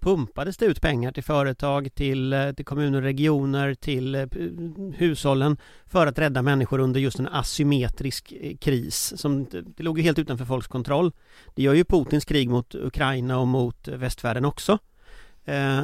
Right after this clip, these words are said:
det ligger helt utanför människors kontroll. Men idag så stänger man plånboken. Man hjälper inte människor. Och, och det motiverar man med att man inte vill br-, blösa på, blåsa på inflationen. Men jag menar, du, du, du skulle kunna strama åt genom att höja skatten till exempel.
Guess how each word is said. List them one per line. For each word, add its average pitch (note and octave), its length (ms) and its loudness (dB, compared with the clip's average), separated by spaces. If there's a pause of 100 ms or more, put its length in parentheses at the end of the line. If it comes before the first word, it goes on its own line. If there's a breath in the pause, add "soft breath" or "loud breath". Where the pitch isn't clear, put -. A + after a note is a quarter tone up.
det C#3+ 100 -6
ligger E3 240 2
helt G#3 180 2
utanför C#3+ 220 -2
människors C3+ 300 0
kontroll. F3 460 -4
Men D3 180 2
idag D3+ 260 4
så F3+ 180 0
stänger C3+ 380 -4
man C#3 120 -2
plånboken. D3 560 -2 (120)
Man D#3+ 280 -6
hjälper C3+ 300 -4
inte A#3 180 -6
människor. A#2+ 360 -6 (640 soft breath)
Och, E3+ 260 -2
och D#3+ 120 4
det D#3 80 6
motiverar D#3 540 2
man F3+ 160 6
med D3+ 100 6
att B2 80 -2
man C3+ 140 2
inte C#3 200 2
vill B2+ 140 0
br-, C3 180 -8
blösa C3+ 360 -2
på, - 160 -6
blåsa C#3 280 -2
på C3+ 140 2
inflationen. C#3 680 2 (580 soft breath)
Men D#3+ 220 2
jag D#3+ 80 0
menar, D#3 260 4 (180 loud breath)
du, E3+ 220 0
du, D3+ 180 2
du D3+ 140 0
skulle C#3 220 0
kunna D3+ 180 0
strama F#3 320 4
åt D#3+ 180 2
genom D#3 160 -2
att D3+ 60 4
höja D3 200 2
skatten - 460 -6
till B3 100 -2
exempel. - 480 -6